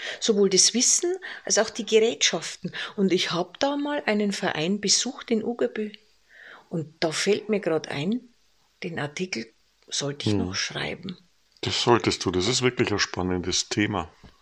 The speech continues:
Speaker 1: Ja.
Speaker 2: Das ist wirklich Dänemark Inside.
Speaker 1: Ja, aber wirklich, denn
Speaker 2: Mhm.
Speaker 1: das ist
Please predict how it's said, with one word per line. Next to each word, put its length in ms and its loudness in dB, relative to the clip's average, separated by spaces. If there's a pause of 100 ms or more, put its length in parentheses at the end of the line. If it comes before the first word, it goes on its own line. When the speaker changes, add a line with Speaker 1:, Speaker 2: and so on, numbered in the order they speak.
(540)
Speaker 1:
Ja. 240 -8 (460)
Speaker 2:
Das 220 -10
ist 120 -6
wirklich 600 2 (160)
Dänemark 800 4 (260)
Inside. 680 4 (680)
Speaker 1:
Ja, 160 6
aber 240 4
wirklich, 440 0
denn 140 4
Speaker 2:
Mhm. 40 4
Speaker 1:
das 160 4
ist 340 2